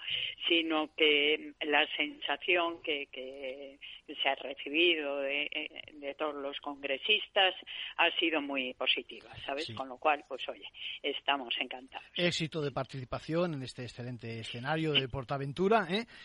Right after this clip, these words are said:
Speaker 2: Y,
Speaker 1: Sí.
Speaker 2: y ya tenemos las, las conclusiones, ¿eh? Precisamente, eh, con,
Speaker 1: Efectivamente.
Speaker 2: con participación de un grupo muy extenso, más de mil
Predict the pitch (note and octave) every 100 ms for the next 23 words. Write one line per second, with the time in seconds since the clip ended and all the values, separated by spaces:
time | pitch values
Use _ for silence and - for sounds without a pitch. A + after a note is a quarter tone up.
0 | - - - E3+ E3 D#3 D3 D#3+ - D#3+
1 | E3 G3 G3 A3 F#3+ - - D#3 - D#3+
2 | D3 C#3+ B2+ F3 F#3 D#3 A2 C#3+ - -
3 | D3 C3+ G#3 G#3 G#3+ A3+ - - - -
4 | D3+ D#3 E3+ D#3+ C#3 - E3+ E3 F3 E3
5 | - D3+ D#3+ D#3+ - F3 F#3 G3 D#3 D#3
6 | F#3+ G3 C#3 C#3+ - D3+ - A#2 D3+ F3
7 | D3+ E3 F3